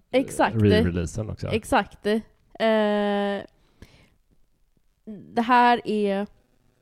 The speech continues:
Speaker 1: min absoluta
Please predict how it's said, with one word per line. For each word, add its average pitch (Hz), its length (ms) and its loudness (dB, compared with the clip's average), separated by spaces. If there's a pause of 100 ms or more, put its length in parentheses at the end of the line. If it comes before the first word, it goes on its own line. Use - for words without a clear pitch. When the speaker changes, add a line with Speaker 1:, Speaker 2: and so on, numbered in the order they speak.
(760)
Speaker 1:
min 247 260 -2 (120)
absoluta - 1080 -2